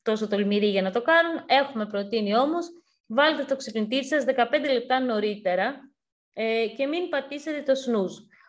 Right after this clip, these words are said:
Απλώς η συμβουλή στον οδηγό θα δείτε ότι μετά γίνεται και μισή ώρα νωρίτερα ή λίγο σαράντα πέντε λεπτά νωρίτερα. Κερδίζουμε χρόνο το πρωί και κάνουμε έξτρα δραστηριότητες. Ξυπνώντας νωρίτερα, έχουμε περισσότερο χρόνο να εκπληρώσουμε,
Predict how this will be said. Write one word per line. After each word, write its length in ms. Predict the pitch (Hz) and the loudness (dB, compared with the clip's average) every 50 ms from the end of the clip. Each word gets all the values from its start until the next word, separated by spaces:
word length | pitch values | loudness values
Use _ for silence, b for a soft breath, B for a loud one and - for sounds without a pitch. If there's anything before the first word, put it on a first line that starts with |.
| b b | b b
Απλώς 680 | - 220 220 220 262 277 294 311 330 359 349 339 - - | -4 -4 -2 0 2 4 6 6 6 6 4 2 -2 -4
η 80 | - 233 | -4 -4
συμβουλή 500 | - - 240 233 214 214 226 233 254 277 | -2 0 0 0 0 0 0 0 0 0
στον 160 | 262 302 277 | 0 0 0
οδηγό 340 | 269 247 247 233 220 262 269 | 0 2 2 2 4 2 2
θα 120 | 262 254 | 2 0
δείτε 220 | 214 254 269 262 285 | 0 0 -2 -2 -4
ότι 120 | 277 247 | -4 -2
μετά 280 | 240 233 226 233 247 247 | -4 -6 -2 0 0 0
γίνεται 400 | 247 240 254 262 262 262 262 262 | 0 -2 -4 -4 -4 -4 -4 -4
και 140 | 269 254 233 | -4 -2 -4
μισή 380 | 226 220 233 - - 240 220 | -4 -6 -8 -8 -4 0 2
ώρα 260 | 208 208 214 214 220 | 4 4 6 4 4
νωρίτερα 560 | 214 214 214 214 220 220 220 226 226 247 269 190 | 2 2 0 -2 -2 -4 -2 -2 -2 -2 -2 -2
ή 60 | 196 | -4
λίγο 320 | 202 202 202 208 208 - _ _ _ _ 196 - _ | -6 -6 -6 -8 -10 -12 _ _ _ _ -20 -20 _
σαράντα 400 | - - 208 190 190 202 202 196 | -2 0 2 2 4 2 2 2
πέντε 220 | - 214 202 208 | 4 2 4 4
λεπτά 300 | 202 196 196 - 202 190 | 2 0 0 0 0 0
νωρίτερα. 500 | 190 180 185 190 190 185 214 226 262 262 B B B B B B _ _ | 2 2 0 0 0 -2 -2 -2 -2 -2 B B B B B B _ _
Κερδίζουμε 560 | - 247 233 240 220 294 320 269 269 311 302 | 2 2 2 4 2 0 -2 -2 -4 -4 -6
χρόνο 440 | 302 - 262 254 262 285 302 294 254 | -4 -2 0 2 2 2 2 2 0
το 120 | 269 226 | -2 -2
πρωί 580 | - - 208 208 208 202 220 247 269 277 - - | -2 -4 -4 -4 -2 -2 -2 -4 -4 -6 -8 -12
και 120 | 247 240 | -12 -4
κάνουμε 400 | - 247 247 262 277 285 285 285 269 - | 0 2 2 2 2 0 -2 -2 -2 -2
έξτρα 420 | 247 262 269 269 - - 269 285 | -2 -2 -2 -4 -6 -2 -2 0
δραστηριότητες. 1000 | 269 269 262 262 262 - 233 214 220 220 214 208 202 208 - - 165 160 - - - | 0 0 -2 -4 -4 -8 -8 -4 -2 0 0 0 0 -2 -6 -6 -6 -6 -6 -12 -18
Ξυπνώντας 600 | _ - 208 202 208 220 254 277 269 294 285 285 | _ -10 -10 -6 0 0 2 4 4 4 4 4
νωρίτερα, 580 | 254 240 220 214 254 247 247 277 277 285 294 285 B B B B _ | 2 0 2 2 2 2 4 4 4 4 4 2 B B B B _
έχουμε 600 | 214 247 277 269 269 277 277 277 302 302 285 302 | 4 4 4 4 2 -4 -4 -2 0 0 0 -2
περισσότερο 680 | 247 220 214 220 214 - 247 247 285 269 262 220 233 | -4 -4 -2 -4 -2 0 0 0 0 0 -2 -6 -8
χρόνο 420 | 226 - 220 220 226 240 247 247 247 | -6 -4 -2 0 2 2 2 0 0
να 120 | 240 226 | -2 -2
εκπληρώσουμε, 880 | 214 233 - 208 190 190 196 208 220 233 226 - 226 247 240 247 254 | -2 -4 -6 -6 -4 0 2 2 2 2 -2 -4 -6 -4 -2 -2 -2